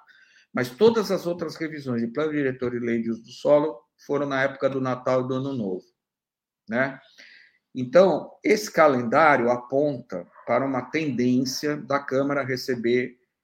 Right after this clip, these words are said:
esses, esses projetos de lei mais pro final do ano, e aí o prefeito vai convocar a Câmara naquelas famigeradas sessões extraordinárias,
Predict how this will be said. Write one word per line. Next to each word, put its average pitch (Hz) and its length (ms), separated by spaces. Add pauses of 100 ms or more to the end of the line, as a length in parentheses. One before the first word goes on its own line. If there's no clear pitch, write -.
esses, - 400 (380)
esses - 220
projetos 117 460
de 139 160
lei 131 400
mais 160 360
pro - 200
final 123 280
do 160 160
ano, 175 340 (560)
e 147 80
aí 175 500 (180)
o 151 160
prefeito 151 460
vai 135 180
convocar 131 540
a 123 80
Câmara 120 380
naquelas 113 480
famigeradas 117 720
sessões 107 800
extraordinárias, 127 1080